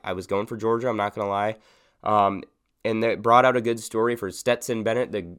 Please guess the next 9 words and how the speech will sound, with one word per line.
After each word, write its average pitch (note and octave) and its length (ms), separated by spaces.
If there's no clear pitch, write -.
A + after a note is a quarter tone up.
the G2 200
quarterback A2+ 480
of G2+ 100
Georgia. F2+ 480
You F#2+ 140
know, F2 160
the F#2+ 100
walk-on B2 680
story. A2 460